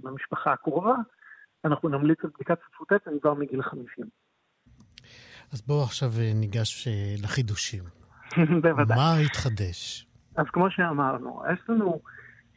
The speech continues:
Speaker 1: ארסנל רחב של תרופות, כל אחת בעצם תוקפת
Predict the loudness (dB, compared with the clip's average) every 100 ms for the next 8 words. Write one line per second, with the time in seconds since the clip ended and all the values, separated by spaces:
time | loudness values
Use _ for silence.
0 | _ _ _ _ 2 2 2 0 4 4
1 | 4 0 -2 -2 0 0 4 6 6 4
2 | -4 -8 -4 0 0 2 2 2 2 -4
3 | -4 -2 0 0